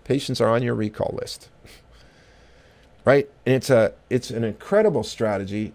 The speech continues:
at the end of care, which I'll, I'll save for another podcast. But what I just wanted to do today was just give you some simple, simple tips of what you can start to do to generate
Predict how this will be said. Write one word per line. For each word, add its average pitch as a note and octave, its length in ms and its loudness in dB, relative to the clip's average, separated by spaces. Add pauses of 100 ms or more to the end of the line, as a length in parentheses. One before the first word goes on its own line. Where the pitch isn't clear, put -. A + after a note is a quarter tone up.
(280)
at G#2+ 160 -2
the G#2+ 200 -4
end G#2+ 220 0
of G2 160 -4
care, G#2+ 300 2
which F#2+ 200 -6
I'll, G2 160 0 (140)
I'll B2 100 2
save C#3+ 380 4
for G#2+ 220 2
another G#2+ 440 0
podcast. A2 920 -4 (920)
But C3 340 8 (340)
what C3+ 180 6
I B2 120 10
just C3+ 280 -2
wanted E3 180 6
to B2 60 2
do C#3 140 4
today C#3 280 4
was A#2+ 180 0
just - 180 -6
give D3+ 140 2
you C3+ 80 2
some A2+ 200 -2
simple, C3 680 -2 (520)
simple D#3 560 0
tips - 680 -4
of A2 180 -2
what C3+ 260 0
you A#2 80 -4
can G#2+ 160 -2
start A2+ 360 0
to G2+ 80 -6
do A#2 320 0
to - 160 -6
generate A2 640 -2